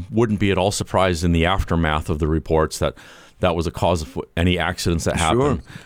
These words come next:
Speaker 1: There's
Speaker 2: Yeah.
Speaker 1: so much water on the road yesterday and, and last night that, uh, I find it hard to believe that it didn't happen at all.
Speaker 2: Yeah, no, it, it had to have had, uh, happened. And, uh, uh, yesterday there were some accidents. I,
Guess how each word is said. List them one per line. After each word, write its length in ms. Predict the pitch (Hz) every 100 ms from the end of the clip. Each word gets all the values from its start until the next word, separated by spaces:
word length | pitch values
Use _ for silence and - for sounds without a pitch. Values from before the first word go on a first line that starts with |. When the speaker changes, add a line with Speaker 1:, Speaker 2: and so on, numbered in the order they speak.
| -
Speaker 1:
There's 180 | 98
Speaker 2:
Yeah. 60 | 95
Speaker 1:
so 220 | 110 120
much 180 | 110 90
water 380 | 90 90 85 85
on 80 | 80
the 100 | 78
road 300 | 80 80 78
yesterday 540 | 80 - 80 80 78
and, 180 | 76 82 -
and 140 | 82
last 320 | 78 73 -
night 240 | 78 78 -
that, 180 | 73 - - - - -
uh, 300 | 73 73 76 71 - _ _ _ -
I 120 | 87 78
find 240 | - 95 87
it 60 | 71 -
hard 280 | - 113 104
to 40 | 87
believe 280 | 87 85
that 120 | 80 80
it 220 | 73 73
didn't 260 | 95 92
happen 380 | 65 71 67 69
at 100 | 65
all. 200 | 62 - - -
Speaker 2:
Yeah, 260 | - 87 71 -
no, 200 | 55 53
it, 340 | 64 65 90 82
it 160 | 80
had 220 | 78 110 90
to 140 | 78
have 100 | 64
had, 340 | 65 64 69 55
uh, 280 | 55 55 50
happened. 500 | 73 67 78 85 76
And, 340 | 71 65 64 60
uh, 220 | 60 58 - - - - -
uh, 200 | 65 53
yesterday 580 | 76 80 - 80 78 90
there 140 | 71
were 300 | 69 85 85
some 360 | - - 117 110
accidents. 520 | 82 95 - 113 117
I, 140 | 117